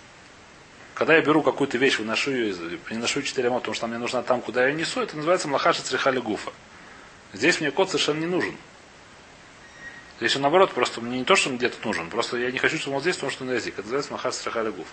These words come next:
Несмотря на это, поскольку мы, если мы пуски-, по, по Шмуле, по ходу, пуским как Раби Юда, это будет хаяв. И поэтому что нужно делать? Нужно принести по, меньше четырех амот положить, опять подойти меньше четырех амот положить и так далее.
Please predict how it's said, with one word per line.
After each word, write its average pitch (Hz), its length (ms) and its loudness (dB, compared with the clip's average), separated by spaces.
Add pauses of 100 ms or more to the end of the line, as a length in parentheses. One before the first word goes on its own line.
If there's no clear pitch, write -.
(720)
Несмотря 123 340 2
на 131 80 0
это, 98 280 0 (760)
поскольку 113 500 2
мы, 110 220 -2
если 117 320 0
мы 104 140 -8
пуски-, 101 420 -6
по, 107 120 0
по - 120 0
Шмуле, 117 400 2
по - 120 -4
ходу, 95 140 -6 (220)
пуским 113 260 -6
как 104 160 -4
Раби 98 240 0
Юда, 87 220 -6 (480)
это - 140 -4
будет 127 180 0
хаяв. 202 320 6 (1800)
И 104 60 -6
поэтому 147 300 4
что 147 120 0
нужно 127 160 0
делать? 101 240 0
Нужно 135 160 -6
принести 147 320 -4
по, 127 200 2
меньше 117 320 -4
четырех - 300 -2
амот 101 180 0
положить, 139 320 0
опять 123 220 0
подойти 104 280 -10
меньше 113 200 -6
четырех - 200 -6
амот 131 100 -8
положить 160 300 -4
и - 20 -6
так 135 140 -4
далее. 120 180 -8